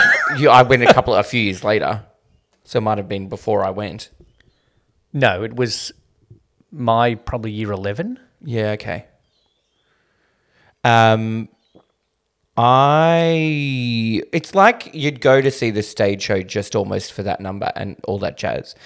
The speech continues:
Speaker 1: It's like when I went and saw Billy Joel and Tina Arena supported him.
Speaker 2: Yeah.
Speaker 1: I'm like, "Just sing Sorrento Moon and piss off, Tina."
Speaker 2: Chains.
Speaker 1: Chains, I forgot about Chains.
Speaker 2: Yeah.
Speaker 1: I can't believe I forgot about Chains. But I was like, <laughs> "Just sing Zosu and then, and then leave." Um, but then she did other songs. I'm like,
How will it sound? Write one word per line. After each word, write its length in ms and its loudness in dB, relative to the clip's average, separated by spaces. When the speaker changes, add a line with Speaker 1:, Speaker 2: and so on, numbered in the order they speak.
Speaker 1:
It's 100 -20
like 140 0
when 120 0
I 40 2
went 140 2
and 100 -6
saw 240 0
Billy 280 -4
Joel 260 -4
and 120 -8
Tina 280 -6
Arena 300 -8
supported 580 -8
him. 300 -16
Speaker 2:
Yeah. 240 0
Speaker 1:
I'm 60 -4
like, 140 2
"Just 180 -4
sing 160 0
Sorrento 480 2
Moon 240 0
and 100 -4
piss 240 -4
off, 200 0
Tina." 300 -4
Speaker 2:
Chains. 500 -2
Speaker 1:
Chains, 300 -6
I 60 -10
forgot 180 -12
about 200 -10
Chains. 160 -12
Speaker 2:
Yeah. 140 -2
Speaker 1:
I 40 -20
can't 140 -8
believe 180 -6
I 40 -10
forgot 200 -8
about 140 0
Chains. 300 -2
But 80 4
I 40 8
was 80 2
like, 180 4
<laughs> 180 -20
"Just 200 -2
sing 180 0
Zosu 440 4
and 140 -4
then, 300 -2
and 160 -2
then 140 -4
leave." 400 -2
Um, 200 4
but 120 -4
then 140 -2
she 140 -8
did 160 -4
other 180 4
songs. 240 -8
I'm 60 -10
like, 200 -12